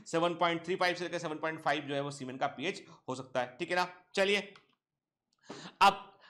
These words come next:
बिल्कुल आखिर में आपके लिए क्वेश्चन है ये कि आपको, अब देखो मैं पहले भी पूछ चुका, इस बार फिर से आपको बताना है,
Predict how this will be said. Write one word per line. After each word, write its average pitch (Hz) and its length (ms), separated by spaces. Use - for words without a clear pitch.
बिल्कुल 262 280
आखिर 247 320
में 254 100
आपके 233 280
लिए 240 140
क्वेश्चन 226 340
है 220 180
ये 220 220
कि 196 80
आपको, 196 320
अब 202 300
देखो 185 220
मैं 202 160
पहले 185 240
भी 247 80
पूछ 226 240
चुका, 226 240
इस 175 220
बार 190 160
फिर 185 180
से 226 140
आपको 214 240
बताना 202 320
है, 214 120